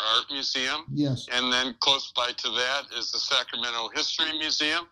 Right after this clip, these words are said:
Speaker 1: And close by to that is the magnificent, uh, California State, uh, Railroad Museum. And then close to that is now our brand new, um, smud, uh, Children's Museum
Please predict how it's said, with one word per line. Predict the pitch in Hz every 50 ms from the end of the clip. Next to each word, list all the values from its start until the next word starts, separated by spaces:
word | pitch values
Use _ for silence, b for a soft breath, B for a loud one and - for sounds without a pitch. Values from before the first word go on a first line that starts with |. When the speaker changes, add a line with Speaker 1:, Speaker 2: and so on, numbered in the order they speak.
| B B B B B B B -
Speaker 1:
And | 123 120 107
close | - 135 139 139 - - -
by | 123 123 123 117 117
to | 110
that | 120 127 123 123 123 117
is | 113 107 -
the | - 123 120 117
magnificent, | 117 120 117 120 123 131 127 - - 120 - - - 120 110 110 101 -
uh, | 117 107 107 110 - B B B B B
California | - 127 123 120 123 120 - - - 127 127 127 120 117 113
State, | - - - - 135 127 127 127 - _ -
uh, | - 110 113 110 110 107 107
Railroad | 110 120 131 139 143 156 156 147 139
Museum. | 147 151 147 - 147 151 151 147 156 160 - B B B B B B
And | - 123 127 131 131
then | 135 135 135 135 139 135 -
close | - - 139 135 131 127 - - -
to | - 110
that | 107 135 160 175 165 151 151 151 - - - -
is | 131 131 127 120 - 127
now | 139 135 131 127 123
our | 120 117 113 117
brand | - 131 131 127 127 127 127
new, | 127 123 123 120 117 117 113 - -
um, | 117 117 117 113 113 110 110 107 - B B B B B B
smud, | - - - - 147 135 131 131 131 123 110 - - -
uh, | 113 110
Children's | 107 - - 156 151 131 123 120 110 104 - -
Museum | 117 117 110 107 - - 120 113 110 107 107 107 110 110